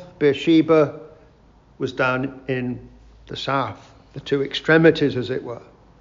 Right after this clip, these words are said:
So all around the country, um,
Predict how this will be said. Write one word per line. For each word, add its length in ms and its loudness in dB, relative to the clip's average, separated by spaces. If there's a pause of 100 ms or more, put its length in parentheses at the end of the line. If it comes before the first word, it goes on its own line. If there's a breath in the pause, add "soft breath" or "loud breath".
(880)
So 120 -6
all 200 10
around 280 6
the 80 0
country, 440 0 (1600)
um, 380 -10